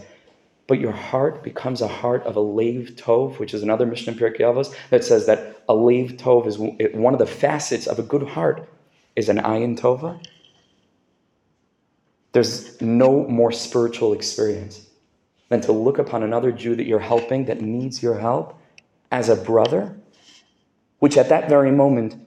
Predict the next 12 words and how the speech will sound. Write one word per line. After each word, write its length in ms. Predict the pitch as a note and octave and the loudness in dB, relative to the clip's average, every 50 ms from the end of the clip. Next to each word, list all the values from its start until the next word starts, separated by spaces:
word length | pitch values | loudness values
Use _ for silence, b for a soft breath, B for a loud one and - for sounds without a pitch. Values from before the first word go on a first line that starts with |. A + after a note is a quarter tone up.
| _ _ _ _ | _ _ _ _
makes 720 | A2 A2+ A#2 B2 C3 C3 - - - - - - - _ _ _ _ _ | -2 2 2 4 2 2 0 -6 -12 -14 -16 -20 -20 _ _ _ _ _
Hashem 640 | - - - - - - A#2+ A#2+ A#2 A#2+ A#2+ A#2 - _ | -10 -8 -6 -6 -2 0 0 0 2 0 -2 -6 -10 _
your 220 | - G#2 A2 A2 G#2 | -6 -2 -2 -2 -2
father, 580 | - - - - - C#3 C#3 C#3 - A2 G2 | -4 -8 -6 -2 0 2 2 2 2 2 0
so 200 | F#2 - - - | 0 0 -2 -2
to 100 | G2 F#2+ | -2 -2
speak, 340 | F#2+ - - G#2+ G2+ G2+ B B B B B | -6 -6 -6 -8 -8 -8 B B B B B
in 100 | - G#2+ | -4 -2
a 60 | G2+ | -2
more 260 | G2+ G#2 G#2+ G#2+ A2 - | 0 0 -2 -2 -2 -4
intense 480 | - G#2 G2 G2+ - G2+ G2 G2 - | -6 -8 -10 -8 -10 -10 -10 -10 -8
way. 160 | - G2+ F#2 | -8 -8 -8